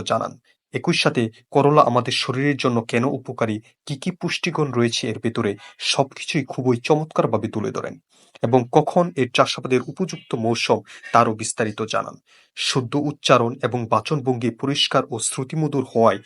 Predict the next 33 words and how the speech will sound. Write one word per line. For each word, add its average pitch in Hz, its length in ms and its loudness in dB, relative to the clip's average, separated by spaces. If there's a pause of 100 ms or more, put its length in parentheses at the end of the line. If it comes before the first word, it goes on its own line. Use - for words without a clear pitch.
(340)
উনার 123 280 8
ভিডিও 120 300 0
দেখার 120 280 0
পাশাপাশি 117 520 0
শুনতেও - 460 -6 (100)
খুব 117 160 -8 (140)
ভালো 107 220 -6
লাগে। 107 240 -8 (540)
এমনকি 147 400 2
প্রতিটি 156 460 -4
কন্টেন্ট 147 560 2
তার 117 200 2
পোশাক - 360 -6
আশাকেও - 380 -2
নম্র 113 320 -2 (140)
এবং - 160 -6 (100)
ভদ্রতার 113 460 0
ছাপ - 260 -2 (340)
পরিলক্ষিত। 120 540 2 (800)
বাংলাদেশে 143 560 4
সাধারণত 143 420 2 (140)
কন্টেন্ট 143 320 0
ক্রিয়েটররা 143 480 2 (220)
কিছু - 220 -4
ফলোয়ার 135 440 4
গেইন 123 200 0
করলেই 135 340 4 (200)
শুরু 127 300 2
করে 120 200 4
দেয় 110 220 2
ভক্তদের 123 400 -2
নিয়ে 107 240 0
বিজনেস। - 420 -8